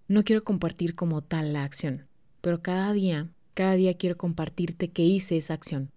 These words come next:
No diciéndote qué fue, porque para mí el hacerlo de corazón es eso, no para publicarlo, no para que los demás vean lo que estoy haciendo. No, lo hice de corazón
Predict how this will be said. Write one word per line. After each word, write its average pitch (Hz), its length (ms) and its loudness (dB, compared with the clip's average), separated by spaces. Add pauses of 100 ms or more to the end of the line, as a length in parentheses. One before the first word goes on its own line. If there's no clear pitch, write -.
(160)
No 220 140 8
diciéndote 226 460 6
qué 185 100 -2
fue, 175 320 2 (240)
porque 170 220 -6
para 165 200 0
mí 170 280 0
el 165 120 0
hacerlo 170 340 -2
de 175 100 0
corazón 160 400 -6
es 156 180 -4
eso, 165 300 -4 (100)
no 170 220 0
para 160 420 -4
publicarlo, 160 680 -2
no 156 140 -4
para 160 180 -4
que 156 120 -4
los 151 120 -4
demás 151 240 -4
vean 156 160 -4
lo 156 80 -6
que 156 80 -12
estoy 151 180 -6
haciendo. 147 440 -6 (240)
No, 165 240 -6 (140)
lo 175 120 -2
hice 147 220 -4
de 175 40 -4
corazón 175 520 -4